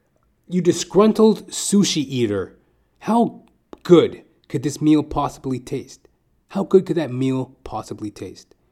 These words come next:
You just fucking browbeated and yelled at the sushi chef who made your food. "Oh, you idiot. You have no, you know, you better watch who you're talking to.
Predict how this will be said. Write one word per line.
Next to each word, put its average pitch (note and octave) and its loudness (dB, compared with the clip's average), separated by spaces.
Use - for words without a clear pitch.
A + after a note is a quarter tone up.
You D3 -8
just F3+ -4
fucking D3 -8
browbeated A#2+ -4
and G#2+ -8
yelled A#2 -4
at G#2+ -10
the - -8
sushi A#2 -8
chef - -16
who B2+ -6
made A2 -6
your G2+ -10
food. G2 -16
"Oh, - -4
you C3 -12
idiot. D#3 -6
You E3+ 0
have D#3+ 0
no, F3+ 4
you F3+ -4
know, E3 0
you D#3 -2
better D#3 0
watch C#3+ -2
who D#3 -8
you're C3+ -8
talking D3 -10
to. G2+ -14